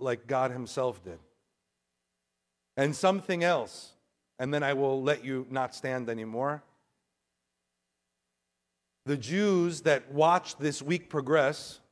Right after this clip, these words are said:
so we want to go back to the same time in Jerusalem, Jesus enters, and the same Jews today that were saying, "Hosanna in the highest,"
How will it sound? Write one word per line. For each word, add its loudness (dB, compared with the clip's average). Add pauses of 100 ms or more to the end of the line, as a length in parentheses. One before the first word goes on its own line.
(680)
so 0
we 4
want 6
to 4
go 4
back 4
to -4
the -2
same 0
time 0
in -4
Jerusalem, -2
Jesus -4
enters, 0 (920)
and 4 (160)
the 0
same 4
Jews 4
today 4 (600)
that 4
were 4
saying, 2
"Hosanna 4
in -2
the 0
highest," 2